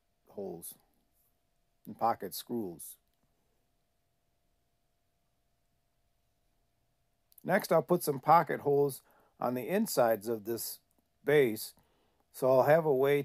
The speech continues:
to screw the base onto the bottom of the box. I realized I should have put the pocket holes in before I put the, uh, base pieces together.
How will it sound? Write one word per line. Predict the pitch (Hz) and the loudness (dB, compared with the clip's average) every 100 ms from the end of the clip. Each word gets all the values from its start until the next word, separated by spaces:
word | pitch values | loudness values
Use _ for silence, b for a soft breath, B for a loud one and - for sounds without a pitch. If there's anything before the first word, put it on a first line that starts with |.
| - | -6
to | 113 | -14
screw | - 175 190 | -10 -6 -6
the | 151 | -6
base | 113 143 147 135 | 0 2 2 0
onto | 127 131 120 | -4 -6 -6
the | 117 | -8
bottom | 107 104 120 131 123 | -6 0 2 2 -2
of | 117 101 | -6 -8
the | |
box. | 98 107 113 - - - - _ _ _ _ _ _ _ _ _ _ _ _ _ _ _ _ _ _ _ - | -8 -4 -4 -4 -12 -16 -16 _ _ _ _ _ _ _ _ _ _ _ _ _ _ _ _ _ _ _ -14
I | - | -2
realized | 135 196 220 175 156 156 139 | 4 8 8 8 8 6 2
I | 139 | 0
should | 139 254 240 | 0 0 2
have | 185 - - _ | 2 0 -18 _
put | 175 | -10
the | - | -4
pocket | - 180 190 - | 4 6 4 -2
holes | 139 143 135 117 | 2 4 4 2
in | 135 131 | -2 -2
before | 123 120 165 165 156 | -4 -4 0 4 4
I | 147 | 2
put | - 160 - | 0 -8 -6
the, | 131 127 123 | -8 -6 -2
uh, | 117 107 | 0 0
base | - 139 156 143 | 0 0 0 -4
pieces | - 127 110 117 | -6 -8 -6 -8
together. | 113 95 117 101 76 | -10 -6 -4 -4 -10